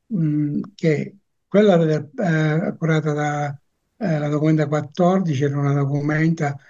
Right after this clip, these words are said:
che come se voleva riaffermare le radici dell'Europa, perché il direttore l'ha sdoppiata la documenta e ne ha fatta un'altra edizione ad Atene, proprio con l'idea di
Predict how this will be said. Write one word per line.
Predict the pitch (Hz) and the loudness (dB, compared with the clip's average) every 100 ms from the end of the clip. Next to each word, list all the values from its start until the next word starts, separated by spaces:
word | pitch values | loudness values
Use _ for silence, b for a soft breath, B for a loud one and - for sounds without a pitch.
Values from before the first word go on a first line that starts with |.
| b | b
che | b b - | b b -2
come | 170 160 | 2 2
se | 135 | 2
voleva | 147 151 151 147 | 0 2 2 2
riaffermare | 151 143 160 151 160 151 | 0 -2 -2 0 2 2
le | 147 | 0
radici | 143 139 151 160 160 151 151 b b - | 0 0 0 -2 -2 -4 -6 b b -4
dell'Europa, | 160 156 156 156 139 127 143 131 b b | 0 2 2 2 0 -2 -6 -8 b b
perché | - 131 156 147 147 233 - | -6 -2 0 0 0 -6 -10
il | - 147 | -8 -2
direttore | 160 160 147 190 175 151 - _ _ | 0 0 2 2 4 2 -2 _ _
l'ha | - 170 | -2 0
sdoppiata | 139 135 156 - 185 147 147 | 0 0 -2 0 0 0 -2
la | 147 | -2
documenta | 156 165 160 151 151 | 0 2 2 2 2
e | 143 | 0
ne | |
ha | 143 | -4
fatta | - 165 - 151 139 B B _ - | -2 -4 -4 -8 -8 B B _ 0
un'altra | 156 165 165 156 | 2 2 2 0
edizione | 170 156 170 147 | 2 4 2 2
ad | 139 | 0
Atene, | 143 151 139 131 131 123 _ | -2 0 0 0 -6 -10 _
proprio | 185 185 165 | 0 4 4
con | 165 | 4
l'idea | 165 160 180 165 | 4 4 4 4
di | 160 156 | 4 2